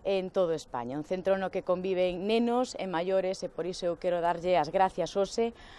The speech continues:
á Fundación Amancio Ortega e ao Conce-, ao Concello de Ourense por esta colaboración e por facer posible este centro a disposición de todas as familias ourensas.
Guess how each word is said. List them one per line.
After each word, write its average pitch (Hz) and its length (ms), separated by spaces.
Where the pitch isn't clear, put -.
á 156 240
Fundación 185 640
Amancio 190 400
Ortega 170 480
e 175 160
ao 175 80
Conce-, 170 320
ao 151 160
Concello 180 320
de 175 80
Ourense 180 320
por 180 160
esta 190 240
colaboración 180 720
e 202 160
por 202 160
facer 208 400
posible 196 720
este 190 240
centro 185 320
a 175 80
disposición 175 560
de 175 160
todas 170 160
as 165 160
familias 170 480
ourensas. 135 720